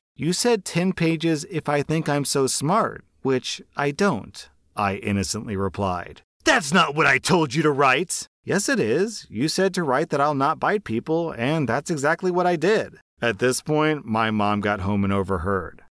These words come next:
She came to investigate, flipped through the pages, and laughed. As my mom asked him questions, it made him even angrier, and she ended up taking my side.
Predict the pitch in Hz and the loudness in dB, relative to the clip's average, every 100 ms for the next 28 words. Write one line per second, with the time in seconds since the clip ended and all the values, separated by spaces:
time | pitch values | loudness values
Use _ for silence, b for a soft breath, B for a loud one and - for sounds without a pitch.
0 | _ - - 117 - 110 113 120 110 98 | _ -4 -2 -2 -2 -2 0 0 0 0
1 | 101 - 110 113 117 127 - 113 127 - | -2 -2 0 2 2 -2 -4 -2 -2 0
2 | 139 123 107 107 110 120 110 107 95 101 | -2 -2 0 0 0 -2 -2 0 2 0
3 | 101 76 - - - _ - 156 151 160 | -2 -6 -14 -16 -16 _ -2 0 2 2
4 | 160 143 120 139 156 123 135 - 151 113 | 2 2 2 0 2 2 2 0 -4 0
5 | 117 120 - 156 160 156 156 170 175 220 | 0 0 0 0 0 0 -2 2 2 2
6 | 226 202 190 185 131 156 185 151 113 90 | 2 4 2 0 0 0 2 2 2 0
7 | 95 - 127 156 143 - 139 143 147 160 | -4 -2 0 0 -2 -4 -4 0 0 2
8 | 165 117 143 127 139 110 113 117 117 95 | 0 0 -2 0 0 2 0 0 -2 -6
9 | - - | -10 -18